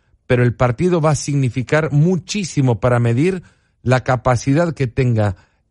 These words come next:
el técnico y su plantel de asimilar una situación de presión que creo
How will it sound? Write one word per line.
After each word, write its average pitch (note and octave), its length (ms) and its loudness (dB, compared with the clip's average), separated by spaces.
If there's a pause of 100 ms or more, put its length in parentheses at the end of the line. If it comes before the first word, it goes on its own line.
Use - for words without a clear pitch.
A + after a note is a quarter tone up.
(340)
el F#3+ 500 -2 (180)
técnico B2 680 -2
y D#3 120 -2
su A3+ 260 -2
plantel F#3+ 600 0 (440)
de B2+ 160 0
asimilar D3+ 720 -2
una D#3+ 220 -2
situación C#3+ 540 -2
de D#3+ 100 2
presión F3+ 520 -2
que C#3 200 -6
creo G3+ 380 -2